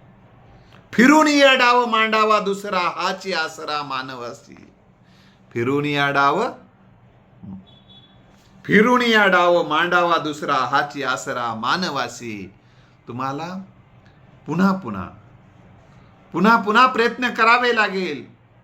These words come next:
मन एकाग्र करण्याचा प्रयत्न तुम्ही करत असता, ते तुमचं मन एकाग्र होत नाही, तुम्हाला पराभव वाटतो. पण परत, परत, परत,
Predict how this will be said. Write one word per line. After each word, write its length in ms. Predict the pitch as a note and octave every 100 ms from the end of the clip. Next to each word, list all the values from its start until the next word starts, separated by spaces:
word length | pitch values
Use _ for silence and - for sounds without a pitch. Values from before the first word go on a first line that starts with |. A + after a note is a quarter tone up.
| _ _ _ _ _ _ -
मन 200 | - A3+
एकाग्र 460 | B3 A#3+ B3 A3+ A#3
करण्याचा 500 | A3+ A3+ A3+ A3 A#3
प्रयत्न 380 | G3+ A3 G3 A3
तुम्ही 260 | A3 G#3+
करत 320 | G3 A3 A3 G#3+
असता, 300 | G#3+ - G#3+
ते 260 | A3 G#3
तुमचं 340 | G#3 G3+ G3 G3+
मन 320 | G3+ G3+ F#3+
एकाग्र 380 | F#3+ G3+ G3 F#3+
होत 260 | F#3 F#3 G#3
नाही, 200 | F#3+ F#3+
तुम्हाला 220 | F#3 F#3
पराभव 500 | F#3 F3 F#3 G#3+ G3
वाटतो. 560 | D3+ C#3 - C3+ B2 - - _
पण 200 | C#3 C#3
परत, 540 | A#2+ - C#3+ G3 G3+ F#3 -
परत, 340 | C3 D3 C#3
परत, 480 | - - C3 E3+ E3